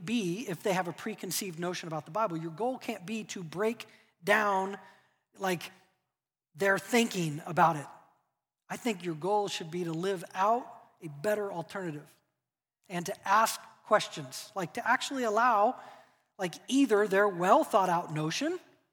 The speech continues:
right? That maybe that, maybe it's not preconceived. <laughs> Maybe they're really smart and you learn some stuff from them. And maybe you end up going, "Wow, I've never thought of that."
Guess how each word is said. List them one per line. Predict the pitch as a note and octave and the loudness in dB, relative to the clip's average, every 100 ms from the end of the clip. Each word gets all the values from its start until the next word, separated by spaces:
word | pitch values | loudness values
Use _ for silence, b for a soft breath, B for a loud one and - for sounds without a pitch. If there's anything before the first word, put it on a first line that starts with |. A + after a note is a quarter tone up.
| _ - | _ -6
right? | G#3 B3+ | -4 -4
That | D3+ | -6
maybe | E3+ B3 | -6 -6
that, | B3+ | -6
maybe | C#3 C3+ | -8 -6
it's | E3 | -4
not | C4+ D#4 | -2 -2
preconceived. | C4+ - E3+ E3 B2 C3+ | -6 -8 -8 -6 -6 -2
<laughs> | G#3+ | 2
Maybe | A3 - | 2 0
they're | A#3 | -4
really | A#3 C#4 C#4 | -2 -2 -2
smart | D4 F#4 F#4+ E4 - B B B | 2 6 6 4 -10 B B B
and | C#4 | -2
you | F4+ | 2
learn | G4 F#4+ | 2 0
some | E4 D4 | -2 -6
stuff | - G3+ D#3 | -2 -2 -2
from | F#3 D#3 | -4 -4
them. | D3 - b b b | -10 -16 b b b
And | G#3 | 0
maybe | C4 A#3+ | 2 2
you | G4 | 4
end | F#4 | 4
up | A#3 G3 | 2 0
going, | F#3+ D3+ C#3 | 0 0 2
"Wow, | G3 F#3+ | 4 4
I've | G#3+ | 0
never | G#3+ | -4
thought | - A3 G3+ | -4 -2 -2
of | C#3 | -4
that." | C#3 | -12